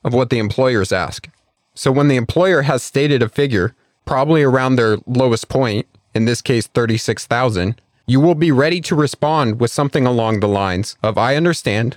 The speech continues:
of course, the constraints under which all organizations are operating these days, but I'm confident that my productivity is going to be such that it will justify a salary in the range of forty-five thousand to fifty-five thousand." Now remember, as you're stating this range,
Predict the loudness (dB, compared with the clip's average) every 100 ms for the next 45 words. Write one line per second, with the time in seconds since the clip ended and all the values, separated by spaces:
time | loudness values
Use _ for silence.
0 | _ -6 -4 0 0 0 -4 -4 -2 -2
1 | -2 0 -2 -2 0 2 0 0 0 2
2 | 2 2 2 2 2 2 0 0 0 2
3 | 2 0 0 -2 0 -2 -4 -2 -4 -4
4 | -8 _ _ _ -2 -2 -2 -2 -2 0
5 | 0 0 0 0 0 -2 -2 -2 -2 -2
6 | 0 0 -2 0 0 0 0 -2 -2 -2
7 | -2 0 -2 -2 -2 -2 0 -2 0 0
8 | 0 -4 -2 -2 -2 -2 0 2 0 -2
9 | -6 -6 0 2 2 0 0 -2 0 2
10 | 2 2 -2 -2 -2 0 0 -2 -2 -8
11 | -4 -2 -2 -2 -2 -2 -2 -2 -2 -6
12 | -10 _ _ _ _ _ _ -2 0 2
13 | 2 2 2 0 0 0 0 0 0 2
14 | 2 0 0 0 0 -4 -8